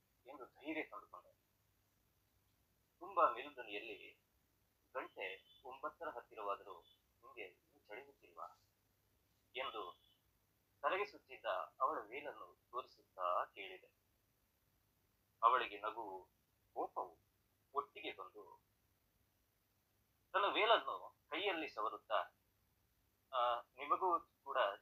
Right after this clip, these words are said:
ಚಳಿ ಬಿಟ್ಟಿಲ್ಲ ಅಂತ ಕಾಣತ್ತೆ" ಎಂದಳು. ಯಬ್ಬಾ ಇವಳ,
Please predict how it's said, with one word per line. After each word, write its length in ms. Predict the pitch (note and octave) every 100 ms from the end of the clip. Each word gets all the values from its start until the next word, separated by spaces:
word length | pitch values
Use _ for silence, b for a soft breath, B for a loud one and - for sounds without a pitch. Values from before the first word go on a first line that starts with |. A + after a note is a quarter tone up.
| -
ಚಳಿ 180 | D3 F3
ಬಿಟ್ಟಿಲ್ಲ 380 | D3 - C3
ಅಂತ 180 | A#2+ A#2
ಕಾಣತ್ತೆ" 500 | A2+ G#2 G2+ F#2+ - F2 _ _ -
ಎಂದಳು. 260 | B2+ G2+ F2+ - _ _ _ _ _ _ _ _
ಯಬ್ಬಾ 260 | B2+ D#3+ A3+
ಇವಳ, 240 | D3+ A2+